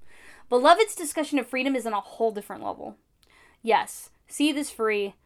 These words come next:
but she is not. While she is no longer a slave in the physical sense, she is a slave to the trauma and to her memory, and the freedom that Denver seems to ha-,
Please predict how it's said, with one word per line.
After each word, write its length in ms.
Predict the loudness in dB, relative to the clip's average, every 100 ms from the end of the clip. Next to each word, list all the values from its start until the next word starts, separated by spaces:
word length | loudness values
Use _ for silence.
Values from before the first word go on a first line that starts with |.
| _ _ _ _ _ -6
but 120 | -4
she 240 | -4 -4
is 160 | -2 -2
not. 640 | -2 0 -2 -6 -20 -20 _ _ _ _ _ _ _ _
While 120 | 0
she 140 | 2
is 80 | 2
no 140 | 4 6
longer 260 | 6 4
a 60 | 2
slave 340 | 2 0 0
in 80 | -2
the 60 | -2
physical 400 | -2 -2 -4 -4
sense, 340 | -6 -6 -6
she 220 | -4 0
is 160 | 0 0
a 60 |
slave 360 | -6 -4 -4 -2
to 100 | -2
the 120 | -2
trauma 420 | -2 -2 0 -2
and 340 | -6 -4 -2 -2
to 180 | -2 -2
her 120 | -2
memory, 640 | 0 0 -2 -6 -10 -14 _ -20 -6
and 140 | 0 0
the 40 |
freedom 360 | 2 0 2 2
that 180 | 0 2
Denver 360 | 2 2 -2
seems 480 | -2 -2 2 2 0
to 100 | -4
ha-, 200 | -6 -8